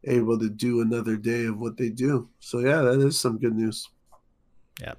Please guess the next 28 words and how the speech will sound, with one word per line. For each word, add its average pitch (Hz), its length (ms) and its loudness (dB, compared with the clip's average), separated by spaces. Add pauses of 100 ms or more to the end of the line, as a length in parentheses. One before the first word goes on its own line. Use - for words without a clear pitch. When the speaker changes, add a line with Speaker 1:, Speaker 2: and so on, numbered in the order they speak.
(140)
Speaker 2:
it - 40 -2
was 92 180 0
cool 110 200 6
to 92 60 -2
see. 98 340 4
It 95 40 8
was, 87 140 0
like, 87 400 0
different 95 240 -2
pictures 90 320 -2
and 82 100 -2
stuff 87 280 -2
of - 40 -14
the 85 80 -4
kids 82 300 -2
showing 85 480 -4
their 85 320 -2
artwork 82 360 -4
alongside 80 600 -6
the 80 80 -10
giant 80 420 -6
billboard 80 300 -10
with 80 80 -12
their 82 120 -10
artwork, 80 380 -12
too. 82 380 -8
It 98 60 -6
was 90 260 -10